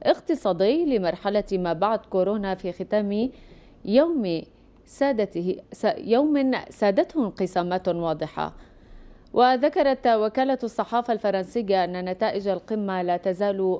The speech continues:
غير واضحة، وهي الأطول بين قادة الاتحاد الأوروبي منذ قمة نيس عام ألفين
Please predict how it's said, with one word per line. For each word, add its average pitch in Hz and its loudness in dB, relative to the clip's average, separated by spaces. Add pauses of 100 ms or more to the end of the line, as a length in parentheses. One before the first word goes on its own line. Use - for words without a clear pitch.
غير 254 0
واضحة، 170 0
وهي 190 0
الأطول 170 -4
بين 180 0
قادة 185 -2
الاتحاد 185 -4
الأوروبي 185 0 (420)
منذ 240 4
قمة 240 -2 (220)
نيس 220 -2
عام 180 -2
ألفين 208 -2